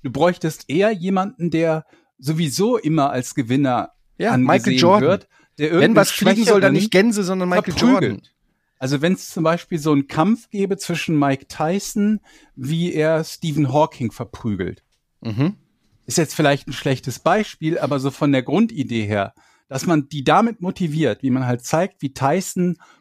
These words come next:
Speaker 1: Hawking einfach immer wieder aufs Fressbrett
Speaker 2: Komplett
Speaker 1: gibt.
Speaker 2: zu Klump haut.
Speaker 1: Und jetzt, und dann sagt man so, "Und jetzt macht das mit, mit Japan."
Speaker 2: Mhm. Also Japan ist für dich in dem Fall Stephen
Speaker 1: Vielleicht noch
Speaker 2: Hawking.
Speaker 1: leichter, ja.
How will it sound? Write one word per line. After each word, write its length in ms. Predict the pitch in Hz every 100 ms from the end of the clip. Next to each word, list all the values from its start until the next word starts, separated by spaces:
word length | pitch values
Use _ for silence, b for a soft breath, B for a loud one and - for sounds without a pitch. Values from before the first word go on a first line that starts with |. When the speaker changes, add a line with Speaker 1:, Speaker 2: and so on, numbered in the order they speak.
| -
Speaker 1:
Hawking 420 | 202 180 196 170
einfach 340 | 160 - 170 - -
immer 340 | 233 220 175
wieder 180 | 185 180
aufs 200 | 147 -
Fressbrett 560 | - 165 - - 107
Speaker 2:
Komplett 140 | 123 147
Speaker 1:
gibt. 200 | 107 _ -
Speaker 2:
zu 440 | - - - 123 - _ _
Klump 340 | - 156 131 -
haut. 320 | 104 127 - _
Speaker 1:
Und 180 | 143 151
jetzt, 300 | 190 196 -
und 80 | 156
dann 140 | 160
sagt 240 | 160 180
man 100 | 180
so, 100 | 165
"Und 120 | 170 147
jetzt 240 | 170 -
macht 240 | 185 -
das 180 | 175 -
mit, 240 | 160 147 - -
mit 180 | 147 147
Japan." 640 | 135 143 - 110 92 95
Speaker 2:
Mhm. 320 | 117 104 131 156 _ _ -
Also 180 | - 110
Japan 300 | 123 165 190
ist 100 | 180
für 120 | -
dich 120 | 147 143
in 120 | 113
dem 160 | 139
Fall 160 | - 127
Stephen 200 | - 139
Speaker 1:
Vielleicht 200 | 190 120
noch 60 | 120
Speaker 2:
Hawking. 180 | 139
Speaker 1:
leichter, 500 | 127 170 190 - 180
ja. 400 | 190 143 131 92